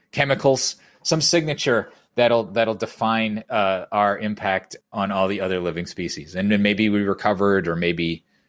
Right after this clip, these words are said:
you know, something else will take over. Every one of those, uh,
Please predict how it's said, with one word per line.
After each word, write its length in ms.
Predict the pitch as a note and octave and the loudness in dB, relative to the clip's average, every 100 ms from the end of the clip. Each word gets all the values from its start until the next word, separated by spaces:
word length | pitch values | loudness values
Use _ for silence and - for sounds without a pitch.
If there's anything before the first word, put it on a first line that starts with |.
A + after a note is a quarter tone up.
| _ | _
you 100 | - | -8
know, 80 | E2+ | -6
something 380 | D#2+ F2+ D#2+ E2 | -4 -4 -4 -6
else 160 | D#2 - | -6 -8
will 80 | |
take 220 | - D#2 E2 | -12 -12 -8
over. 340 | D#2+ D2 - _ - | -10 -10 -18 _ -2
Every 320 | A#2+ B2 B2+ | 2 4 2
one 240 | A#2+ B2+ | 4 2
of 140 | C3 G2+ | 2 2
those, 400 | G#2 G2 - - _ - | 2 2 -2 -6 _ -10
uh, 280 | F2+ E2+ | -8 -8